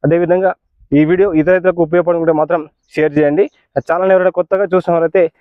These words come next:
ఛానల్ని సబ్స్క్రైబ్ చేసుకొని పక్కనే ఉన్నటువంటి బెల్ ఐకాన్ యాక్టివేషన్ చేసుకోండి. మరింత ఇతర సమాచారం కోసం కామెంట్ రూపంలో తెలియండి, రిప్లై ఇస్తాను. మరి మరొక మంచి వాడి వీడియోతో మళ్ళీ కలుసుకుందాం.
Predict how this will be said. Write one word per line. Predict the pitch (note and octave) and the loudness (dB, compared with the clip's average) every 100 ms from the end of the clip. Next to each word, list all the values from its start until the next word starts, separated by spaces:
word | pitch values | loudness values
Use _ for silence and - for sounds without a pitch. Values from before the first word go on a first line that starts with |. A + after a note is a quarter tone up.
| _ - | _ -6
ఛానల్ని | E3 F3 F3 F3 | -4 -2 -2 -2
సబ్స్క్రైబ్ | D#3 F3+ F3 | -2 -2 0
చేసుకొని | E3 - E3+ F#3 C3 _ D3+ | -2 -2 0 0 -4 _ -8
పక్కనే | C#3 F#3+ F#3 | -2 0 0
ఉన్నటువంటి | F3 D#3+ D3+ D#3+ D3+ - _ - | 0 0 0 0 0 -4 _ -4
బెల్ | C#3+ D#3+ | 0 0
ఐకాన్ | - D3+ | 0 -4
యాక్టివేషన్ | - D#3 E3 D#3 | -2 0 0 0
చేసుకోండి. | - D#3 F#3+ D#4+ _ _ C#3 | 0 0 0 -4 _ _ -2
మరింత | D3+ F#3 F#3+ | 0 0 0
ఇతర | F3+ F3 | 0 -2
సమాచారం | E3+ D#3 D#3 D3+ | -4 -2 -2 -2
కోసం | D#3+ D3 _ _ - | -2 -6 _ _ -6
కామెంట్ | D3 D#3 E3 D#3 | -4 -2 0 0
రూపంలో | D3+ D#3+ F#3 F#3 _ - C#3 | 0 -2 -2 -4 _ -8 -2
తెలియండి, | D3 D3 D3 D#3 C3+ _ _ C#3 | 0 2 2 -2 -4 _ _ -6
రిప్లై | C3 D3 | 0 -2
ఇస్తాను. | C3+ D#3 A3 _ _ - | 0 -2 -4 _ _ -2
మరి | C#3 D3+ | 2 2
మరొక | F#3 G#3+ G3+ | 2 0 -2
మంచి | G3 | 0
వాడి | F#3+ F#3 F3+ | 0 0 2
వీడియోతో | F3 F#3 F#3+ F#3 | 2 2 0 0
మళ్ళీ | D#3 D#3+ | -2 -2
కలుసుకుందాం. | F3 E3 F#3 A#3+ | -2 -2 -4 -4